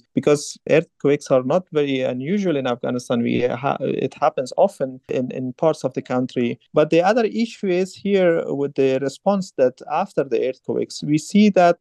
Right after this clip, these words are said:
there are some responses, uh, by the international organizations who are based in Afghanistan.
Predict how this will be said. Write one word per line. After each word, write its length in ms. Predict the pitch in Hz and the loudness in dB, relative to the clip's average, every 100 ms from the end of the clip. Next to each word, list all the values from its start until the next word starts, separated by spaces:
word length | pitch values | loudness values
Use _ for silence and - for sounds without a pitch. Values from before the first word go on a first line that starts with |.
| _ | _
there 400 | 175 151 151 147 | -6 2 4 4
are 120 | 220 | 2
some 200 | - 175 | 0 -6
responses, 720 | 165 - 185 170 160 147 - | -6 -6 -6 -6 -6 -8 -8
uh, 320 | - 143 139 135 | 0 4 4 4
by 240 | 139 131 | 2 2
the 140 | 135 | 2
international 540 | 131 143 143 165 - 143 | 0 0 -2 -2 -2 0
organizations 880 | 139 135 131 131 131 151 143 135 - | 0 0 -2 0 0 0 -2 -10 -6
who 140 | 135 | 0
are 80 | 131 | 2
based 380 | 139 143 165 - | 4 2 2 -2
in 80 | 139 | -2
Afghanistan. 720 | 127 139 143 139 - 135 135 | 0 0 0 -2 -2 0 -2